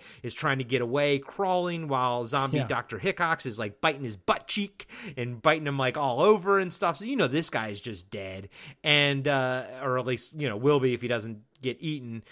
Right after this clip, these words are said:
Speaker 1: Uh, he's gonna turn into a zombie. But, um, the other final technician guy is, is Scuzz, is Brian Peck,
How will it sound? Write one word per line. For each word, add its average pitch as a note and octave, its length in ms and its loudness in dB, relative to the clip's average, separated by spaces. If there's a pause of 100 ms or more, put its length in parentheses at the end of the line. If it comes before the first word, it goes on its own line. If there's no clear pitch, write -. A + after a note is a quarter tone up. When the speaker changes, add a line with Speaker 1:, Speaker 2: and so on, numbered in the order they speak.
(200)
Speaker 1:
Uh, G#2+ 120 -6
he's A2 120 -4
gonna A#2+ 160 -4
turn A#2 180 -6
into G#2+ 220 -8
a F#2+ 60 -8
zombie. A2+ 480 -2 (240)
But, D3+ 200 4
um, C3+ 340 0
the D3+ 100 0
other E3+ 240 2
final D#3+ 760 -2
technician C#3 500 -4
guy B2 460 0
is, A2 500 -8
is G2+ 360 -12 (260)
Scuzz, C3 720 0
is G#2 260 -8
Brian A2 300 -6
Peck, A#2+ 360 -4